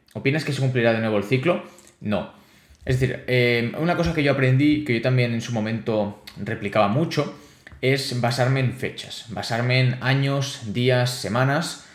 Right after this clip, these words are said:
en las cuales te dicen, "No, el mercado bajista dura de promedio", lo invento, "doscientos setenta días", o "justo en el mes de febrero es cuando mayor rendimiento obtien-, em, hay en Bitcoin". Esto está muy bien, pero la, la realidad es otra. Es decir, que al final cada, ningún mes de febrero es igual,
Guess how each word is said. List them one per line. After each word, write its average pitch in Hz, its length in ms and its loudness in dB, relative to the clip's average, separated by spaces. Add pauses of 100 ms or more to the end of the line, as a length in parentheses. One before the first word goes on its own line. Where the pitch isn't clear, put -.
(140)
en 117 100 -4
las 117 120 -2
cuales 127 220 2
te 120 80 -2
dicen, 104 220 -4
"No, 156 220 2
el 127 80 2
mercado 123 280 -2
bajista 127 380 -4
dura 127 200 2
de 117 100 0
promedio", 135 760 -4 (120)
lo - 60 -18
invento, 101 420 -8
"doscientos 127 460 -4
setenta 120 380 -2
días", 104 500 -4 (260)
o 120 260 0
"justo 143 380 -2
en 139 80 2
el 135 100 2
mes 135 200 2
de 131 80 2
febrero 131 380 2
es 147 100 -2
cuando 120 500 0
mayor 120 320 2
rendimiento 135 580 2
obtien-, - 480 -4
em, 110 380 -4
hay 123 160 2
en 113 140 0
Bitcoin". 87 380 -4 (580)
Esto - 160 -2
está 160 100 0
muy 131 180 4
bien, 135 440 2
pero 110 160 0
la, 104 240 0
la 101 160 0
realidad 101 300 -2
es - 100 -6
otra. - 300 -12 (120)
Es 101 100 -14
decir, 101 160 -12
que 101 80 -8
al 101 60 -10
final 104 240 -4
cada, 117 260 0
ningún 117 380 0
mes 143 140 2
de 143 60 0
febrero 131 280 4
es 127 140 2
igual, 127 400 6